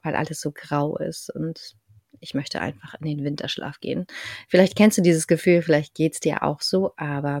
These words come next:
mein großer Vorteil ist, ich kann diese wunderbare Arbeit, diesen Podcast für dich aufnehmen, wo auch immer ich mich befinde und warum auch nicht mal im Bett. Das ist übrigens nicht der erste, den ich im Bett für dich aufnehme. Das habe ich sogar schon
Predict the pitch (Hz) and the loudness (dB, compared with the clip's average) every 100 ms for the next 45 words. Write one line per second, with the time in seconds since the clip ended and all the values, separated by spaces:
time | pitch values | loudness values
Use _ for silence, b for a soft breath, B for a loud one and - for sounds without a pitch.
0 | 147 165 202 226 170 - 170 151 147 147 | -2 2 4 4 2 0 -2 0 0 0
1 | 143 151 - - 160 156 151 143 147 170 | -2 -2 -6 -8 -2 -2 0 0 0 0
2 | 190 - 170 180 170 156 151 - 180 202 | 0 -2 -4 -6 -4 -2 0 2 4 4
3 | 147 - 147 - 294 160 - - 139 - | 2 0 2 2 4 2 0 -4 -2 -2
4 | 151 165 185 262 B B B B B - | -2 0 2 2 B B B B B 2
5 | 165 - 202 220 170 175 - 156 147 151 | 2 4 6 6 4 -2 -2 -2 0 2
6 | 170 196 - 156 156 - _ - 147 160 | 2 0 -2 -4 -4 -6 _ -10 -4 4
7 | 208 254 139 143 - 160 - 151 151 160 | 6 4 2 -4 -2 -2 -2 -2 -2 -2
8 | 156 - - _ _ - - 196 - 175 | -2 -4 -6 _ _ -6 -2 -2 0 0
9 | - 226 - - 165 - 139 135 147 151 | 2 2 4 4 4 4 0 0 -2 -2
10 | 143 - 147 143 143 165 170 196 220 156 | -2 -4 -4 -2 -2 0 2 0 0 -2
11 | - - 151 - 151 | -2 -2 0 0 0